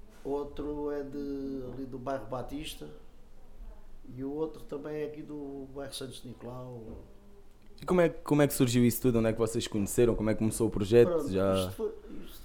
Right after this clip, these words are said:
Speaker 1: foi, foi o seguinte. Ah, no-, nós formámos o conjunto típico Chico da Cana. É o mais um,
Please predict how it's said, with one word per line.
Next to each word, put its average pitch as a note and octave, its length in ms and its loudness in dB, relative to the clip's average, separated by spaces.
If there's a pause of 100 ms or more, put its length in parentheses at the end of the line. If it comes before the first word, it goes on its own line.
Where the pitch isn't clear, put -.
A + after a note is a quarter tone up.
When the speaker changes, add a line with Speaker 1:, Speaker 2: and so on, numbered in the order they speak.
Speaker 1:
foi, E3 480 -4 (220)
foi D#3+ 140 -8
o C#3+ 60 -8
seguinte. B2 480 -10 (600)
Ah, D3 640 -4 (260)
no-, D#3 200 -6 (180)
nós F3 260 -2
formámos E3+ 540 -2
o D#3+ 80 -6
conjunto D3 500 -6
típico C3+ 400 -12
Chico - 300 -10
da B2 100 -8
Cana. A#2 320 -10
É C3+ 80 -6
o D3+ 80 -6
mais C#3+ 260 -6
um, C3 160 -10